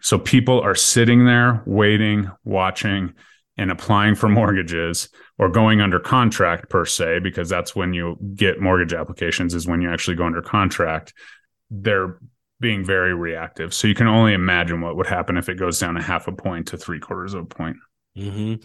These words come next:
Speaker 2: Well, and I think even, you know, it's so funny because as, being in this business,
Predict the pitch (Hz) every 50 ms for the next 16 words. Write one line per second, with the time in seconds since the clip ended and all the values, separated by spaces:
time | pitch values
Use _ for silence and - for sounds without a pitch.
0 | - - _ _ _ 135 156 175 180 180 180 170 190 190 180 160 175 180 180 170
1 | 180 160 147 120 - 143 143 156 160 156 151 143 143 - 190 202 208 202 - -
2 | 139 135 139 135 120 107 120 107 - 131 113 110 110 - 110 110 117 120 - -
3 | 98 87 120 123 127 127 123 123 120 120 113 98 - 98 92 110 104 104 104 104
4 | 110 107 107 104 - - -